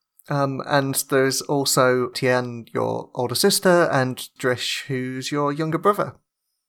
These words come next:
And they kind of, like, rush into a tent and, like,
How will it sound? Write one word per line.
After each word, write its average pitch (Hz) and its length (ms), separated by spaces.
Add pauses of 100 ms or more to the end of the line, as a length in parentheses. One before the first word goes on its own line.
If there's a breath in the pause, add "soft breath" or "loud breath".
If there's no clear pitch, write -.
(440)
And 135 260
they 151 120
kind 156 260
of, 151 80
like, 139 120
rush 135 200
into 127 200
a 120 40
tent 120 420
and, 127 160
like, 117 340